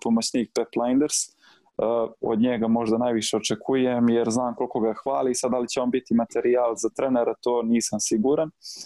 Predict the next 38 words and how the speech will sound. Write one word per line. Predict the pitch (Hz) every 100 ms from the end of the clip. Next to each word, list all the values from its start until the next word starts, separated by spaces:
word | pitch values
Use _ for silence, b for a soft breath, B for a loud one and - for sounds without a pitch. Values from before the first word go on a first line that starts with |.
| B B B -
A | 117
što | 123
se | 110 113
tiče | 143 - 127
Gerarda, | 127 139 151 131
ja | 135
iskreno | 139 - 131 131
vjerujem | 139 131 123 120
da, | 127 127
da | 127
se | 123 -
to | -
neće | 131 127 123
desiti | 120 - 110 -
u | 113
naredne | 113 117 110
četiri, | 107 120 - -
pet | 120 107
godina, | 123 120 113 117
nego | 113 104 113
možda | 113 117 117
za | 110 110
nekih | 110 - 107
deset | 113 - - - -
do | - 110
petnaest | 120 - 110 107
godina | 117 110 110 107 107
kad, | 113 107 - B B
kad | - 113
Gerard | 123 123 110
bude | 117 117
već | 120 -
formiran | 120 107 127 117 110
i | 107
kad | 110
bude | 117 113
znao | 107 123 117 107
da, | 113 110